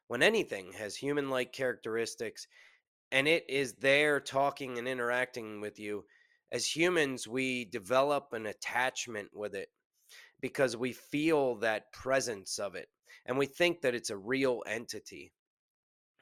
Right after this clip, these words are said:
The other thing is A I can actually stimulate empathy, and it can recognize emotional cues in human speech. And this is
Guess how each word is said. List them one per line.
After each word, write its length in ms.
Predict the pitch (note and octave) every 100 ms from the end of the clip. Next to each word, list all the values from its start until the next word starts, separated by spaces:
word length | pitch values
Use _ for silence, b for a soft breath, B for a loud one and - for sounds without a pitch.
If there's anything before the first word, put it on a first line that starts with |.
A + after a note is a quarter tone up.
| -
The 200 | D3+ F3
other 240 | A3+ B3
thing 380 | - B2+ A#2+ A#2+
is 200 | A#2 G#2+
A 220 | C#3+ E3+ E3+
I 460 | D3 D#3+ A#2 A#2+ -
can 200 | A#2+ B2
actually 500 | B2+ - C#3+ C3+ A2+
stimulate 840 | - - C#3+ C#3+ B2 A2+ A2+ - _ b b b b b -
empathy, 800 | D3 D#3 C#3 - A2+ A2 A#2 - _ _ -
and 120 | C3+
it 120 | C#3+
can 180 | D#3 C#3
recognize 840 | D3 E3+ F#3 C3+ C#3+ C3 B2+ B2 A#2
emotional 640 | A#2 C#3 E3 - B2 A2+
cues 500 | A2 A#2+ A#2 A#2 A2
in 160 | A2 G#2
human 340 | C3 B2+ G#2+
speech. 640 | - - F3+ C#3+ - - _ _ _ _ _ -
And 400 | D#3 D3+ C#3+ D3
this 280 | A3 -
is 540 | F3+ C#3+ A#2+ G#2+ -